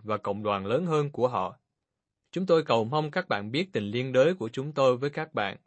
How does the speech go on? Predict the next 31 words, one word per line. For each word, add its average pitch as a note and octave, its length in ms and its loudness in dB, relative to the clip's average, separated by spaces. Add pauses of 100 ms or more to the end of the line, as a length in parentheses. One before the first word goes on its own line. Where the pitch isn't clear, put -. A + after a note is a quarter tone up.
đứng D3 160 -4
trước F3 240 -4
bạo G2+ 160 -2
lực G2+ 180 -6 (100)
như A#2 140 -6
thế. A#2+ 340 -4 (840)
Chúc E3+ 180 -4
các E3 160 -2
bạn G#2 240 -6
bình G2 180 -4
an. A#2 280 -4 (640)
Salam." A2 640 -2 (1800)
Các - 140 -4
vị B2+ 120 2
lãnh B2 240 0
đạo A2+ 180 4
Anh C#3 180 -2
giáo C3 260 4
tại G#2+ 140 -2
Australia C3+ 640 0
và G#2 100 0
New B2 200 -2
Zealand C3 380 2
cũng A#2+ 180 -8
công C#3 240 0
bố C#3 200 4
thông C3 260 -2
báo B2+ 260 2
bày A#2+ 160 2
tỏ A2 280 0
sự G#2+ 120 -4